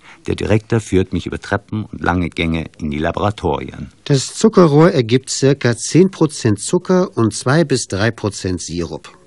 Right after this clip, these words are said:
Speaker 2: Aus dem Sirup wird Alkohol von nahezu siebenundneunzig Prozent Reinheit produziert, der sowohl für Getränke als auch in der Parfümindustrie Verwendung findet.
Speaker 1: Als wir die heißen Fabrikgebäude verlassen und im Freien auf dem Hof stehen,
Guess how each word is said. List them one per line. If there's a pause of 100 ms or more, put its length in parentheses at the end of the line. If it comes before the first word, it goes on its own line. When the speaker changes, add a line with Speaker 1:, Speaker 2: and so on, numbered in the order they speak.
(360)
Speaker 2:
Aus
dem
Sirup
wird
Alkohol
von
nahezu
siebenundneunzig
Prozent
Reinheit
produziert, (640)
der
sowohl
für
Getränke
als
auch
in
der
Parfümindustrie
Verwendung
findet. (1040)
Speaker 1:
Als
wir
die
heißen
Fabrikgebäude
verlassen (280)
und
im
Freien
auf
dem
Hof
stehen,